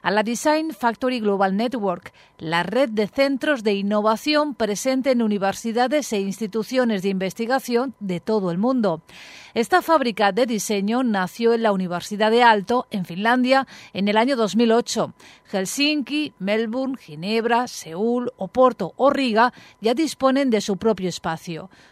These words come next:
Todos ellos tienen el mismo objetivo, estimular la creatividad de los alumnos, compartir el conocimiento y las formas de trabajo, así como la colaboración universitaria internacional. Francisco Mora es el rector de la U P V.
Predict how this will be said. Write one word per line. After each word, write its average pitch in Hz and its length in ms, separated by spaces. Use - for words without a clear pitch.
Todos 165 380
ellos 277 420
tienen 285 400
el 233 140
mismo 269 280
objetivo, 240 600
estimular 254 680
la 247 140
creatividad 240 720
de 285 80
los 285 180
alumnos, 262 640
compartir 202 600
el 226 160
conocimiento 240 680
y 294 80
las 202 220
formas 220 320
de 269 80
trabajo, 233 640
así 196 260
como 294 240
la 247 140
colaboración 240 640
universitaria 208 720
internacional. 190 840
Francisco 214 560
Mora 202 420
es 285 220
el 277 120
rector 226 440
de 254 120
la 262 120
U 302 80
P 320 160
V. - 480